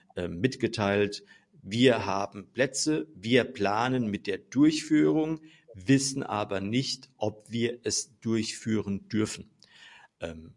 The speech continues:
soll heißen, ähm, es gibt immer wieder Angebote, die sind ausgebucht. Dazu zählt der Zirkus. Ähm, da sind jetzt noch wenige Plätze vorhanden.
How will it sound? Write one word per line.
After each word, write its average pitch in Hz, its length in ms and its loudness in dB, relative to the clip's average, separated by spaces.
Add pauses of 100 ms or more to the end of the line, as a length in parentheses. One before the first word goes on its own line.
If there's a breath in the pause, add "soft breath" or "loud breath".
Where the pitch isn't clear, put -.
soll 101 240 0
heißen, 90 720 -4
ähm, 87 360 -10
es - 180 -10
gibt - 360 -10
immer 123 200 0
wieder 98 200 2
Angebote, 101 720 -4
die - 220 -6
sind - 280 -8
ausgebucht. 90 600 -8
Dazu 87 220 -8
zählt 98 380 -4
der 92 160 -2
Zirkus. - 600 -6 (1080)
Ähm, 95 580 -6 (600 loud breath)
da 101 240 2
sind 113 180 -2
jetzt 110 180 0
noch 95 180 -6
wenige 107 380 2
Plätze 95 400 -4
vorhanden. 107 680 -4